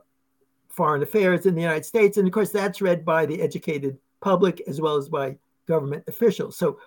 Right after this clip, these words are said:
Foreign Affairs gave Kennan the, uh, uh, fame throughout the country, where the long telegram was within the State Department. And it was pu-, because he was in the State Department, it was published anonymously under X. But then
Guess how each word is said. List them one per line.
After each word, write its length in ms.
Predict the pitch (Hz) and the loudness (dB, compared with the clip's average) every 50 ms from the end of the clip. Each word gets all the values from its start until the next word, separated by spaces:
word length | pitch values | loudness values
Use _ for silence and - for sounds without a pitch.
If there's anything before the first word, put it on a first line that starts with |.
| _ | _
Foreign 300 | - - 233 247 254 240 | 0 4 4 6 6 4
Affairs 440 | 202 - - 208 190 190 190 180 - | 2 2 2 2 2 2 0 0 -2
gave 300 | - 185 165 160 160 - _ _ _ _ _ _ | -4 -4 -2 -4 -6 -8 _ _ _ _ _ _
Kennan 420 | - 180 185 175 170 165 156 139 _ _ _ _ - | -8 -4 -4 -2 -2 -2 -4 -6 _ _ _ _ -12
the, 240 | 165 151 156 147 135 | -10 -10 -6 -6 -6
uh, 40 | 131 - _ _ _ _ _ _ _ 190 185 - _ _ _ - - - | -6 -8 _ _ _ _ _ _ _ -16 -16 -16 _ _ _ -16 -12 -12
uh, 120 | 135 135 - _ _ _ _ _ _ _ _ _ _ _ _ | -12 -12 -14 _ _ _ _ _ _ _ _ _ _ _ _
fame 440 | - - 233 220 226 220 208 202 170 | -8 -2 2 4 6 6 6 4 4
throughout 320 | - - 196 196 185 175 | 0 -2 -2 -2 -2 -2
the 80 | - 180 | -4 -6
country, 400 | - - 226 240 214 - 202 160 | -6 -4 -2 -2 0 0 -2 -2
where 180 | 160 170 165 160 | 0 -2 -4 -6
the 140 | 165 - | -6 -8
long 220 | 180 165 180 165 - | -4 -2 -2 -2 -4
telegram 440 | - 175 165 151 151 165 156 151 139 | -4 -4 -4 -4 -4 -4 -6 -4 -4
was 200 | 143 147 - 196 | -6 -8 -8 -8
within 260 | 160 139 156 139 135 | -8 -6 -6 -6 -8
the 80 | 139 | -8
State 220 | 131 - 196 185 165 | -10 -6 -6 -6 -6
Department. 280 | 175 156 147 143 180 _ _ _ _ _ _ - | -6 -8 -8 -10 -10 _ _ _ _ _ _ -2
And 200 | 196 202 190 190 | 0 0 0 -2
it 100 | - - | 2 4
was 180 | 202 208 202 - - _ _ _ _ _ - | 4 4 4 2 -12 _ _ _ _ _ -8
pu-, 180 | - 285 294 - | -4 -4 -2 2
because 340 | 196 190 202 - 240 277 202 | 2 0 2 4 2 4 4
he 80 | 214 196 | 4 2
was 180 | 180 175 - 220 | 2 0 -2 -4
in 100 | 190 165 | -4 -4
the 60 | 170 | -4
State 280 | - - 240 247 262 - | -6 -2 -2 -2 -2 -2
Department, 380 | 190 175 185 175 170 175 196 | -4 -2 0 0 0 0 -2
it 20 | 185 | -4
was 100 | 165 - | -6 -4
published 380 | - 190 196 180 190 175 - _ _ - | -2 -2 0 2 0 0 -2 _ _ -8
anonymously 800 | - 151 175 196 - 277 247 214 190 180 160 - - 160 160 - - | -4 2 4 4 4 4 4 2 2 2 0 -2 -6 -8 -8 -6 -4
under 240 | 180 170 170 180 185 - | -4 -2 -2 -2 -2 -2
X. 380 | 185 - - - - - - _ _ _ _ _ _ _ _ | -4 -4 -4 -6 -14 -18 -18 _ _ _ _ _ _ _ _
But 100 | - 165 | -8 -2
then 160 | 175 175 165 | -2 -2 -2